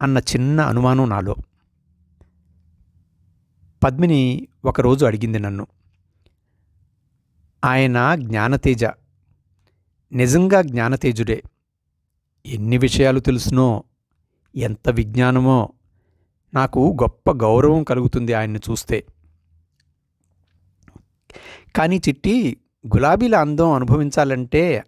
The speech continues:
అంత చదివి ఉండాలా?" ఈ ప్రశ్నలో అమాయకత్వమే ఉందో, గడుసుదనమే ఉందో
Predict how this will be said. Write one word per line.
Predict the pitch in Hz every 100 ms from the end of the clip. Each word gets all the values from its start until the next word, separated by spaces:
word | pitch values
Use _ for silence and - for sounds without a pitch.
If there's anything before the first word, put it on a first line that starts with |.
| -
అంత | 127 -
చదివి | - 107 127
ఉండాలా?" | 143 127 123 113 113 - _ _ _ _ _ _ _ _ _ _ _ _ _ _ _ _ _ _
ఈ | 123 113
ప్రశ్నలో | 110 101 - 120 113 104 101 - _ _ _ _ _ _ _ _ _ _ _ -
అమాయకత్వమే | 107 107 113 - 127 - 117
ఉందో, | 113 110 107 104 107 139 _ _ _ _ _ _ _ -
గడుసుదనమే | 117 254 - 190 160 156 151
ఉందో | 135 131 151 117 110